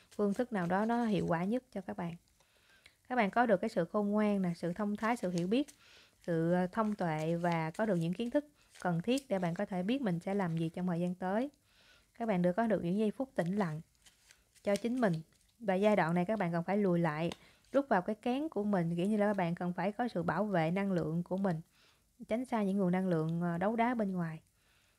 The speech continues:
Các bạn có niềm vui nè, nha. Một số bạn có thể sắp tới sẽ mua cái đèn mới. Ừ, và ngoài ra mình thấy các bạn như mình nói là hít thở đều đặn trong thời điểm này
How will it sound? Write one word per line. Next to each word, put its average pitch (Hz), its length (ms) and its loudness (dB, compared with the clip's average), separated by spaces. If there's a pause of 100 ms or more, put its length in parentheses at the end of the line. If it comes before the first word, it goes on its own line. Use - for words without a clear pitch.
(140)
Các 247 60 -8
bạn 202 140 0
có 233 140 0
niềm 196 220 2
vui 202 260 4
nè, 175 160 0 (840)
nha. 202 340 -2 (1800)
Một 190 80 -10
số 254 160 -4
bạn 190 180 2
có 220 80 2
thể 196 160 0
sắp 240 220 -4
tới 247 140 4
sẽ 233 140 -4
mua 214 180 2
cái 240 140 -2
đèn 175 220 0
mới. 247 380 0 (1600)
Ừ, 185 60 -2 (340)
và 180 120 -2
ngoài 180 220 0
ra 202 160 0
mình 185 140 -2
thấy 214 140 -4
các 240 120 -4
bạn 170 220 -2
như 190 100 0
mình 180 160 0
nói 202 160 0
là 240 140 -2
hít 269 160 -6
thở 180 220 0
đều 190 180 0
đặn 160 220 -4
trong 190 140 -6
thời 180 140 -2
điểm 160 180 -4
này 175 220 -4